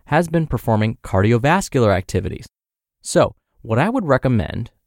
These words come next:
and probably Kate Galliot would recommend as well based on her posts earlier this week, is to refocus some of your attention away from cardio and toward strength training specifically. So, instead of performing cardio six days a week,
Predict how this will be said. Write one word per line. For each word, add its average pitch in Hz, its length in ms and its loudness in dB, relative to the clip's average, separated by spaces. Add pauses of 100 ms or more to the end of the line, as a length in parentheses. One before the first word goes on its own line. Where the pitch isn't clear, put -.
and 101 340 -2
probably 98 440 -2
Kate 98 360 -6
Galliot 147 420 0
would 98 160 -6
recommend 110 520 -2
as 98 100 -6
well 123 300 0
based 104 320 -4
on 98 120 -2
her 98 140 -4
posts - 640 -2
earlier 98 360 0
this - 220 -10
week, 131 260 0 (480)
is 131 140 -2
to 120 160 -2
refocus 156 600 0
some 131 320 -2
of 180 60 -6
your 208 120 0
attention 127 460 -2 (100)
away 120 460 4
from 127 180 -2
cardio 95 580 0 (320)
and 123 200 0
toward 143 560 2 (180)
strength - 640 -4
training 95 400 0
specifically. - 680 -4 (400)
So, - 240 0 (400)
instead 160 400 -2
of 262 100 -8
performing 160 440 -2
cardio 190 500 2
six - 240 -6
days 92 200 -4
a 95 60 -4
week, - 300 -10